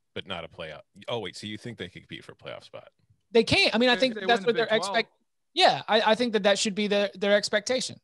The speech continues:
Speaker 2: I'm not picking it, but I, I think that you gotta go into the year, given everything that's in place in the season you had,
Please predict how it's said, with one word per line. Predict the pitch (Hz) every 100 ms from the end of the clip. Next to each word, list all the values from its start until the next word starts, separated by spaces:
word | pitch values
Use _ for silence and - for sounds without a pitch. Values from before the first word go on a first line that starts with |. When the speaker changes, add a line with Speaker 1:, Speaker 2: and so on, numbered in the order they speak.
| _
Speaker 2:
I'm | 226
not | 180 -
picking | 180 175 170
it, | 156 - _ _ _ -
but | 196
I, | 190 196
I | 196
think | 214 226
that | 202
you | 190 196
gotta | 220 196
go | 196 190
into | 190 180
the | 175
year, | 180 214 165 151 - _ _ _
given | 196 180
everything | 180 208 220
that's | 202 196
in | 214
place | - 180 180
in | 185
the | 170
season | 185 170 190
you | 175
had, | 180 233 180 180